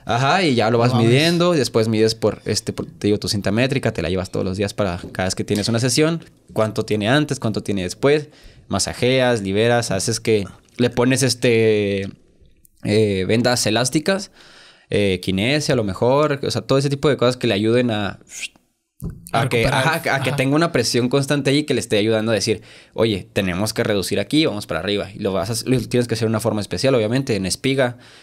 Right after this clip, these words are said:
Speaker 1: que le ayuda una espiga hacia arriba, que apunta hacia arriba. ¿Para qué? Para que no vayas a como ligar esa zona, ¿sabes?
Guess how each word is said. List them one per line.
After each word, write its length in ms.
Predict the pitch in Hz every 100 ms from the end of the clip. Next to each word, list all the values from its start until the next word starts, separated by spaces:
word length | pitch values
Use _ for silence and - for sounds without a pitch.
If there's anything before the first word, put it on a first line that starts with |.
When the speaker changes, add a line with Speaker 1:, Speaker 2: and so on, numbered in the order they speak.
| _ -
Speaker 1:
que 160 | 107
le 100 | 101
ayuda 420 | 92 95 107 110 -
una 120 | 101
espiga 240 | - 110
hacia 140 | 110 123
arriba, 240 | 147 135
que 80 | -
apunta 220 | 95 101
hacia 100 | 123
arriba. 280 | 120 139 127
¿Para 200 | 104 92
qué? 240 | - 143 - - - -
Para 220 | 107 107
que 100 | 107
no 180 | 101 98
vayas 340 | 104 110 117
a 300 | 117 113 107
como 200 | 101 98
ligar 360 | 87 90 98 117
esa 180 | 107 104
zona, 340 | 113 117 113 113
¿sabes? 360 | 127 120 113